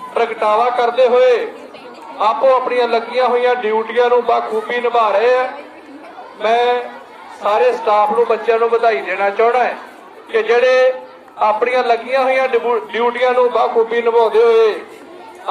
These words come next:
ਅੱਜ ਦੀ ਦੂਜੇ ਦਿਨ ਦੀ ਇਸ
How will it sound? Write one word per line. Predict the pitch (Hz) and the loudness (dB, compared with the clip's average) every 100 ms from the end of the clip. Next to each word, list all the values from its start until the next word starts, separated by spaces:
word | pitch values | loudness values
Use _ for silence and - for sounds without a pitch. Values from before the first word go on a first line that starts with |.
| 214 | -2
ਅੱਜ | 214 | -2
ਦੀ | 226 254 254 247 - - - - - - - - | -6 -8 -8 -8 -12 -20 -20 -20 -20 -20 -20 -12
ਦੂਜੇ | 196 233 262 254 | -6 -4 0 0
ਦਿਨ | 262 254 | 2 -2
ਦੀ | 247 247 202 - - - - - 214 | -4 -8 -8 -14 -20 -20 -20 -8 -2
ਇਸ | 254 | 0